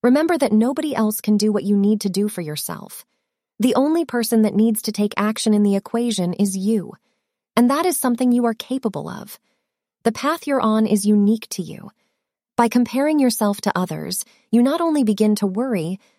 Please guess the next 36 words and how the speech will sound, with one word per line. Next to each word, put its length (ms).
but 120
you 100
slow 420
yourself 520
down. 480
The 100
last 420
thing 200
you 100
need 400
is 140
distraction. 800
Keep 180
in 140
mind 280
that 160
everything 460
you 100
do 220
today 500
recycles 600
itself 500
and 100
informs 560
who 160
you 240
are 260
in 120
the 80
future. 600
This 160
can 120
be 140
an 80
intimidating 640
thought, 480